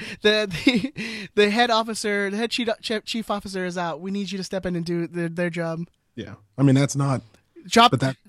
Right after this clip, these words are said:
Speaker 1: "We need you to stop your Starbucks run, and we need you to he-, run a, a company."
Speaker 2: Yeah, but, but again, outside of Kennedy, and it's something you and I have talked about, outside of Kennedy, outside of Husidic,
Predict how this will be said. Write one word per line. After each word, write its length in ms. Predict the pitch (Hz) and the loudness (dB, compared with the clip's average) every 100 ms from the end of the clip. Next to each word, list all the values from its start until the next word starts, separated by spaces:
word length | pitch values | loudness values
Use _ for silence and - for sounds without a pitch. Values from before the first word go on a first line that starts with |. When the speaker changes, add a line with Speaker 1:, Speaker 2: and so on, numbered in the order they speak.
| - | -4
Speaker 1:
"We 140 | 220 | 0
need 180 | 226 240 | 2 2
you 40 | 240 | 0
to 60 | |
stop 280 | 202 214 220 | 0 -2 -2
your 100 | 220 | -4
Starbucks 400 | - 208 185 180 | 0 0 0 0
run, 260 | 180 170 170 | 0 0 -2
and 200 | 180 180 | -4 -2
we 80 | 190 | 0
need 100 | 180 | -2
you 60 | |
to 160 | 180 175 | -2 -2
he-, 80 | 190 - | -4 -6
run 240 | 185 185 | 0 2
a, 140 | 175 180 | 2 -2
a 100 | 180 | -4
company." 440 | 165 175 170 165 160 _ _ _ | -4 -6 -6 -10 -12 _ _ _
Speaker 2:
Yeah, 200 | 247 330 - - | -6 -4 -6 0
but, 220 | 160 151 | 0 4
but 120 | 143 | 2
again, 400 | 139 185 131 120 - | 4 2 2 0 2
outside 360 | 127 - 135 | 0 2 0
of 100 | 123 | 0
Kennedy, 480 | - 120 107 113 139 _ _ _ _ - | 2 2 2 0 -2 _ _ _ _ 0
and 120 | 113 | 0
it's 160 | 110 | 0
something 320 | - 113 113 104 | 0 2 4 4
you 100 | 104 | 4
and 100 | 101 | 2
I 40 | |
have 100 | 95 | 0
talked 180 | 98 92 | -2 -2
about, 240 | - 95 - | -2 -4 0
outside 300 | 104 110 101 | 0 2 2
of 80 | |
Kennedy, 480 | 92 113 107 117 135 - | 4 4 6 4 2 -2
outside 300 | 104 101 107 | -4 0 2
of 120 | 98 95 | 2 2
Husidic, 460 | 90 110 113 113 | 4 4 4 2